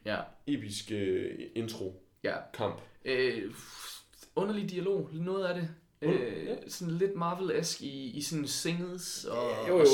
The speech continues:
Speaker 2: ja, ja.
Speaker 1: sassiness.
Speaker 2: Altså, introen til det her, der
Speaker 1: Ja.
Speaker 2: bliver, øh, General Hux, som er den her, øh, altså, trilogis... Øh,
Speaker 1: Øh, Grand Moff Tarkin, om man vil.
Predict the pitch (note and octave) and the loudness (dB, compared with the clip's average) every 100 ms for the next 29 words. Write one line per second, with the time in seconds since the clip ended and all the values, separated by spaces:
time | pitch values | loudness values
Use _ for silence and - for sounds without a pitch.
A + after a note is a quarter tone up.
0 | C3 E3 B2 F#2 A#2+ A#2 - F#3 - D#3+ | 10 10 8 6 4 4 4 4 4 2
1 | B2 - C3 B2 A2+ F#2+ C3+ A#2+ C3 A#2+ | 2 2 4 4 2 2 2 4 6 6
2 | A2 G#2 G2+ B2 A2 G#2 G#2+ B2 - - | 6 4 2 2 4 2 4 2 4 0
3 | - - - G#2+ G2+ G#2+ G#2+ F#2+ - - | -2 -2 0 0 0 2 2 2 -2 -12
4 | - - B2 A#2+ G#2 F#2 G#2 - - G#2+ | -10 0 2 4 2 0 -6 -2 2 4
5 | F#2 F2 E2 E2 F2+ G#2+ F#2+ - - A#2+ | 4 0 -2 -4 -2 0 0 0 -4 -2
6 | G#2 G#2+ A2+ G2+ - - - - A2 G2 | -4 -4 -6 -6 -6 -6 -6 -2 2 2
7 | F2 E2 D#2+ G2+ - B1+ - - - B2 | 2 0 2 2 2 0 0 -2 0 2
8 | B2 A2+ A2 - A2 B2 B2 G#2 G#2+ G#2+ | 2 -2 -4 -2 -2 -2 -6 -6 -6 -6
9 | G#2+ | -8